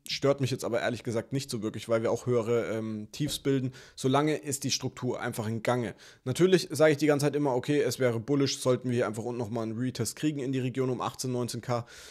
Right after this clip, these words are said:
Ich zweifle aber von Tag zu Tag mehr dran und kann mir sogar eher vorstellen, dass wir hier in Richtung zwanzigtausend U-S-Dollar Marke, wenn ihr hier diese gelbe Linie seht auf dem Binance-Chart,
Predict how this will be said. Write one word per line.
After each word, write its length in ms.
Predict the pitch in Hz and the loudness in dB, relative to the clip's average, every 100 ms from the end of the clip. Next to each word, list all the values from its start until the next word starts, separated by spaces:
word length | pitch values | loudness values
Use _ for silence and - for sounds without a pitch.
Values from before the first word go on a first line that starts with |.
| - | -10
Ich 140 | 120 | -6
zweifle 380 | - 131 131 131 | 0 4 6 6
aber 160 | 113 117 | 2 2
von 140 | 117 | 0
Tag 240 | 117 110 | -2 -4
zu 80 | - | -4
Tag 240 | - 107 113 | -6 -4 -2
mehr 180 | 113 | 0
dran 220 | 123 123 104 | 0 0 -4
und 80 | |
kann 160 | 110 117 | -4 -4
mir 80 | 117 | -4
sogar 240 | 107 110 | -2 -4
eher 180 | 110 117 | 2 0
vorstellen, 380 | - 117 - 110 | 0 -4 -2 -4
dass 160 | 107 | -4
wir 60 | 110 | -6
hier 280 | - 123 117 - - | -2 -2 -2 -6 -20
in 140 | - 123 | -6 -2
Richtung 380 | 120 - 120 - | -2 -4 -6 -4
zwanzigtausend 720 | 123 120 117 - 117 110 123 | -2 0 -2 0 0 0 -2
U-S-Dollar 420 | 98 110 117 110 | -2 -2 -2 -2
Marke, 400 | 107 123 123 127 117 _ | 0 0 2 -2 -2 _
wenn 160 | 117 | -4
ihr 80 | 120 | -2
hier 120 | 117 | -2
diese 200 | 107 110 | -4 -6
gelbe 240 | 113 113 113 | -2 -2 -2
Linie 240 | 120 123 | -2 -4
seht 180 | 117 110 | -4 -6
auf 100 | 107 | -6
dem 100 | 113 | -2
Binance-Chart, 560 | 110 113 107 - 110 | -2 -2 -4 -4 -6